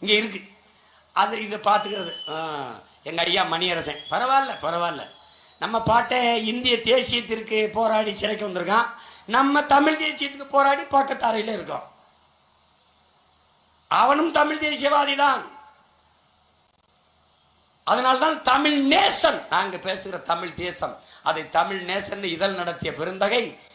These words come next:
நம்முடைய பாட்டனார் வ உ சிதம்பரம் அவர்கள். அறிவில் சிறந்த பெருமக்களே, என் அன்பு தம்பி தங்கைகளே, நீங்கள் அந்த ஈகத்தை எல்லாம் மறந்து விட்டு கடந்து போய்விடக்கூடாது. உள்ள சுவற்றிலே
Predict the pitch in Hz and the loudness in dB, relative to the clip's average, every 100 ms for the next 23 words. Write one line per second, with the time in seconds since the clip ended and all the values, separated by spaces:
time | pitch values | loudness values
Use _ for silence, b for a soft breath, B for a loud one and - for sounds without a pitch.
0 | B - 160 160 151 151 151 151 147 143 | B -8 -6 -4 -4 0 0 0 -2 -2
1 | 143 143 143 139 139 143 143 139 135 139 | 0 0 0 -8 -6 -2 -2 -2 -2 -2
2 | 139 127 - _ _ _ _ _ _ _ | -4 -6 -10 _ _ _ _ _ _ _
3 | _ - 147 170 135 160 156 143 147 151 | _ -6 -4 -4 -2 -2 0 -4 -6 -6
4 | 151 143 143 139 151 160 151 151 170 170 | -6 -4 -2 -2 -4 -4 -2 -2 -2 0
5 | 175 180 202 202 - b b b b b | 0 2 2 0 -4 b b b b b
6 | _ _ _ 147 160 156 151 147 151 208 | _ _ _ -6 -2 0 0 0 0 2
7 | 196 190 175 160 147 160 202 196 165 160 | 2 0 2 2 2 2 2 0 -4 -6
8 | - 160 156 147 147 147 139 143 143 120 | -4 -4 -2 -4 -4 -4 -2 2 2 2
9 | - - - _ _ _ _ _ _ _ | -10 -18 -20 _ _ _ _ _ _ _
10 | _ - 160 175 170 165 190 190 190 202 | _ -12 -2 0 2 2 2 2 4 4